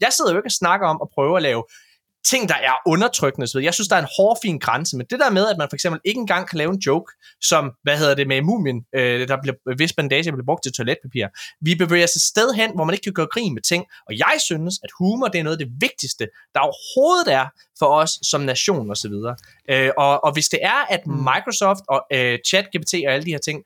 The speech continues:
Speaker 1: vil være værktøjer, som skal bruges i underholdningsindustrien, og Daniel, det vil de. Bare lige så vi, altså, det, det er helt, u-, indiskutabelt, det vil de,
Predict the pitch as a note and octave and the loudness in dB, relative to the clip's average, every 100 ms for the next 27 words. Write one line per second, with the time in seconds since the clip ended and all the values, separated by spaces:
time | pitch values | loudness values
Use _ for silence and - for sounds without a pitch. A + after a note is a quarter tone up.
0 | _ _ C3+ C#3 C4+ D4 F#3 E3 F#3 C3 | _ _ -8 -2 -2 0 2 2 2 0
1 | C3 E3 - G#3+ E3 A2+ _ - - D#3 | 0 -2 -2 2 2 0 _ -2 0 0
2 | - D#3+ - D#3+ G#3 C#4+ - G3+ G3 C#3 | 0 -2 -2 -2 -2 0 -2 0 0 2
3 | E3+ G3+ D#3 C#3 D#3+ C3 - D#3 B2 B2+ | 2 2 2 0 -4 -4 -2 -2 -2 0
4 | G3 G#3 C3 - D#3 B2+ C#3 F#3+ D#3+ _ | 0 0 0 -2 -2 0 -2 -2 -4 _
5 | _ _ _ _ - D3+ D#3 D3 C3 A#2+ | _ _ _ _ 0 0 0 -2 -2 -2
6 | - B2+ - D3+ - D3+ C#3 F3+ A#2+ _ | -2 -4 -2 -2 0 0 2 0 -2 _
7 | - _ _ G3+ G3 - F#3+ G3 - B2+ | -20 _ _ -2 0 2 2 2 -2 -2
8 | C#3 A#2 G#2 D#3+ C3+ D3 E3+ G#2 | -2 -2 0 0 0 -2 -2 -8